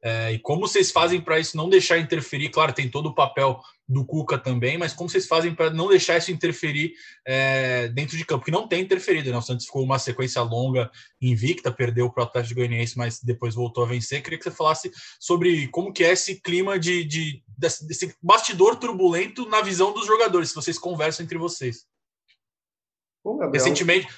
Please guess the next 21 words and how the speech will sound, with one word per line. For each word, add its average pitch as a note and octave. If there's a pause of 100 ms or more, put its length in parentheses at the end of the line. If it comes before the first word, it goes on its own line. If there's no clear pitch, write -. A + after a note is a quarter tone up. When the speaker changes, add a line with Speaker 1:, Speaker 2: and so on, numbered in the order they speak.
Speaker 1:
recentemente F#3
até F3+
o F#3
Marinho D#3
disse C#3
que C#3
o, B2+
o, A#2+
o, A2+
o B2
Rolo C#3+
é C3+
um B2+
presidente B2+
de A#2+
verdade, A#2+
que A#2+
o, A#2+ (400)
tem C3+
o C3
presidente, D3